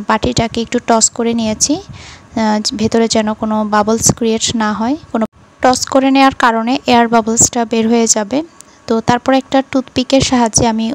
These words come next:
উপরটাতে এরকম একটু টেনে টেনে ডিজাইন করে নিচ্ছি। তো কেকটা যখন বেক হয়ে যাবে তখন এই ডিজাইনটা দেখতে খুবই সুন্দর লাগবে, যদিও অন্য সময় খুবই সুন্দরভাবে ফুটে ওঠে। তো আজকে হচ্ছে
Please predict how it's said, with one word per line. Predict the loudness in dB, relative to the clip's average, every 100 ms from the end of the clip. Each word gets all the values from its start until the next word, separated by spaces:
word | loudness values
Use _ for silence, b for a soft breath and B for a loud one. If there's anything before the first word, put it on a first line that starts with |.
| -4
উপরটাতে | -4 -4 -2 -2 -2 -2 2
এরকম | 2 0 -4 -6
একটু | -2 -2 2
টেনে | 0 2
টেনে | 0 0 -2
ডিজাইন | 0 0 0 -2
করে | -2 -2
নিচ্ছি। | 0 -4 -4 -4 -6 _ B B B B B B B B
তো | 0 0 2
কেকটা | 0 2 2
যখন | 2 2 4 4 4
বেক | 2 2 2
হয়ে | 4 4
যাবে | 4 2 -2 -4
তখন | -2 -2 0
এই | 0
ডিজাইনটা | 0 0 0 -2
দেখতে | -2 -4 -4 -4
খুবই | -2 -2
সুন্দর | 0 -2 0 0
লাগবে, | -2 -2 -2
যদিও | 2 2 2 2 0
অন্য | 0 2
সময় | 2 2 0
খুবই | 0 0 0
সুন্দরভাবে | 0 0 0 2 2 0
ফুটে | -2 0 0
ওঠে। | 0 0 -4 -6 -2
তো | 0
আজকে | 0 0 0 -2
হচ্ছে | -4 -2 -2 -2